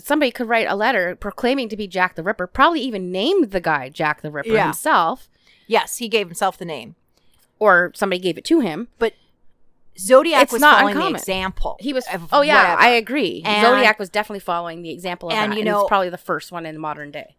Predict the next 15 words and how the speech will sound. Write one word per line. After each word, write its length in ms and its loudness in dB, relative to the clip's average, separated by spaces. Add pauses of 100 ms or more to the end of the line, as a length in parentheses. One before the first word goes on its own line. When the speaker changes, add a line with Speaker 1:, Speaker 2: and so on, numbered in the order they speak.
(140)
Speaker 2:
And 140 0
Ramirez 540 -2
absolutely 440 -4
did 180 -6
follow 440 -8 (200)
the 100 -6
Speaker 1:
Oh, 60 0
Speaker 2:
media. 320 -8
He 240 -4
was 160 0
Speaker 1:
clearly 460 0
did. 180 -2
Speaker 2:
Absolutely. 720 4
He 260 -6
was 280 0